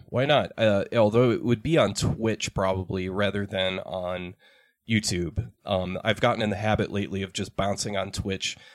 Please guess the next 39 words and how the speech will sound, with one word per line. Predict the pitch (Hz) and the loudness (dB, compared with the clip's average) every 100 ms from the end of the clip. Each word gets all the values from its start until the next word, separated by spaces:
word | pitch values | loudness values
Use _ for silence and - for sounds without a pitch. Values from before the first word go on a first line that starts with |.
| - - | -10 0
usually, | 147 135 139 | 2 4 6
like, | 117 110 | 6 4
on | 110 | 4
my | 95 | 4
lunch | 95 104 - | 4 0 0
break | 101 98 | 0 0
at | 69 | -4
work, | 82 98 92 - - _ - - | -2 -2 -4 -12 -20 _ -10 0
just | 113 - | 2 4
to | 104 | 0
play, | - 107 101 | 2 2 4
like, | 101 95 95 - - _ _ _ _ | 4 2 -2 -8 -20 _ _ _ _
like, | - 110 - | -4 -2 4
last | 110 107 - | 4 4 2
week | 113 | 2
I | |
was | 107 - | 2 4
playing | 113 101 | 2 4
a | |
lot | 95 95 | 4 0
of | 95 | -2
Family | - 101 98 92 | 0 0 2 -2
Feud, | - 95 98 101 104 - _ _ _ _ _ - | -2 0 0 0 -2 -8 _ _ _ _ _ 2
um, | 98 95 92 92 | 4 6 4 0
and, | 107 98 | 0 0
like, | 95 | 0
Jeopardy | - 107 - 101 98 | 2 2 2 0 0
Sports | - 101 98 | 2 2 2
Edition | 113 110 - 113 117 | 0 0 0 -2 -2
on | 104 | -2
Super | 98 113 107 | -2 -2 0
Nintendo. | 104 104 110 110 113 113 - - | 0 0 2 4 4 2 -4 -4
Uh, | 90 90 92 92 - - - | 0 2 2 -2 -6 -20 -6
I | 104 | 2
was | 101 - | 2 4
playing | 120 107 101 98 | 6 6 6 2
some | - | 0
rom | 98 104 113 113 | 2 2 2 2
hacks. | 113 117 110 110 - | 0 0 0 0 -4